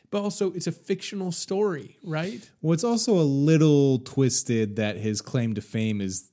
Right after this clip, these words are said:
Speaker 2: having the most sniper kills ever, right?
Speaker 1: But, I mean, isn't
Speaker 2: Like, that's a very, well, I won't get into it, but that is a very weird thing to celebrate.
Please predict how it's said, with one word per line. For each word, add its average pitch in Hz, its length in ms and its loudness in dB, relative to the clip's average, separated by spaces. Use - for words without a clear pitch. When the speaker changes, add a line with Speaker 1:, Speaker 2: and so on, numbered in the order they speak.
Speaker 2:
having 101 340 -6
the 98 60 -6
most 95 340 -4
sniper 98 400 -6
kills 73 380 -10
ever, 67 320 -14
right? 80 280 -10
Speaker 1:
But, 214 180 -4
I 220 40 0
mean, 208 260 0
isn't 208 200 2
Speaker 2:
Like, 202 40 2
that's 185 260 2
a 208 80 6
very, 110 1600 2
well, 127 140 -8
I 131 160 0
won't 113 240 -2
get 98 120 -4
into 87 220 -8
it, 76 100 -10
but 117 140 -4
that 165 160 2
is 139 260 2
a 131 200 4
very 113 480 2
weird 107 580 2
thing 101 440 -4
to 92 340 -6
celebrate. 85 920 -4